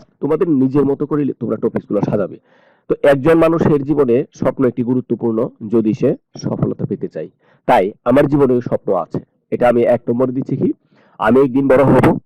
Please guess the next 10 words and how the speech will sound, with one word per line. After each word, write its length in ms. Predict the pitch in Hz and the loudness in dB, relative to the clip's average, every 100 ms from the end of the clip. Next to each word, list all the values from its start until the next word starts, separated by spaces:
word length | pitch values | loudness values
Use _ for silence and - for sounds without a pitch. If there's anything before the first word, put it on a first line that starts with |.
| _ - | _ -6
আমি 200 | 107 113 | -2 -2
শিক্ষকতা 580 | - 135 - 127 127 127 | -4 -6 -2 -4 -2 -2
করে 240 | 120 139 - _ _ | -2 -2 -6 _ _
বিশ্বসেরা 540 | 120 123 - 131 127 123 | 0 2 2 0 0 0
একজন 300 | 107 123 120 _ _ _ - | 0 -4 -4 _ _ _ -2
শিক্ষক 280 | 170 139 87 | 0 -2 -6
হব, 200 | - - _ _ _ - | -20 -20 _ _ _ -2
যাতে 340 | 127 131 107 - _ _ - | -2 2 0 -2 _ _ -4
আমার 340 | 120 135 143 | 2 4 4
নাম 280 | 120 104 | 2 0